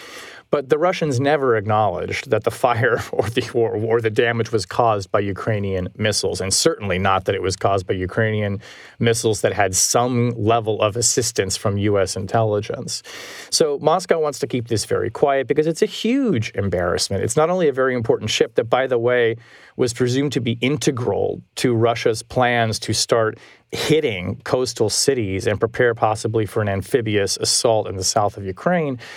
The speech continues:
But this is, you know, the most sophisticated warship. This is a ship that's supposed to be able to defend itself against missiles like the Neptune, which are relatively slow moving. The, the Moskva's radar should be able to see them.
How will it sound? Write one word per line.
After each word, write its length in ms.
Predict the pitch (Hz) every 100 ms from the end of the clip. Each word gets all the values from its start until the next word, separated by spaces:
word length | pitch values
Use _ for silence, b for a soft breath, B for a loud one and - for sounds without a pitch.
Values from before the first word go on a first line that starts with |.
| B B B B -
But 180 | 180 -
this 240 | 285 -
is, 320 | 196 185 -
you 60 | 165
know, 100 | 151
the 560 | 123 156 175 175 175 - -
most 640 | 110 120 139 143 156 -
sophisticated 800 | 120 160 156 160 - 156 147 139
warship. 560 | 139 143 - 147 -
This 160 | 135 -
is 160 | 120 113 -
a 80 | -
ship 180 | -
that's 180 | - 117
supposed 560 | - 120 - 135 165 -
to 100 | 175
be 160 | 131 123
able 180 | 123
to 100 | 113
defend 380 | 113 110 135 131
itself 340 | 117 - 120 117
against 680 | 117 104 104 123 151 - -
missiles 480 | 95 - 98 92 - B B B
like 220 | - 98 -
the 100 | 101
Neptune, 500 | 92 92 - 90 95
which 220 | 113 -
are 100 | 107
relatively 640 | 98 110 117 120 104 110
slow 340 | - - 92
moving. 460 | 87 143 139 143 135 -
The, 160 | 107 117 -
the 60 | 127
Moskva's 560 | 135 117 - 110 98 113
radar 380 | 110 110 107
should 340 | 104 - 131 123
be 160 | 127 123
able 200 | 120 113
to 160 | 90
see 320 | - - 170
them. 340 | 156 143 135